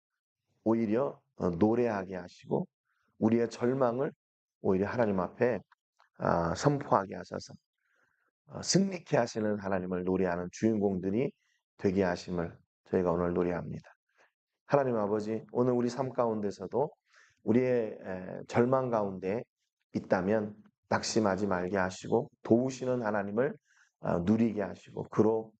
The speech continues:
하나님께 더 가까이 나아가며 하나님께서 주시는 복을 마음껏 누리는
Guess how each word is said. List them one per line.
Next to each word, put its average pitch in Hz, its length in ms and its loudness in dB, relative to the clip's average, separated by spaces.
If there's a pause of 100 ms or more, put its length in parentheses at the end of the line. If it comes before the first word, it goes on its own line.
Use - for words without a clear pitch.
(480)
하나님께 165 480 2
더 127 300 0
가까이 107 400 -10
나아가며 92 600 -6 (460)
하나님께서 104 500 0
주시는 95 420 -2
복을 101 300 0
마음껏 104 560 0
누리는 107 440 2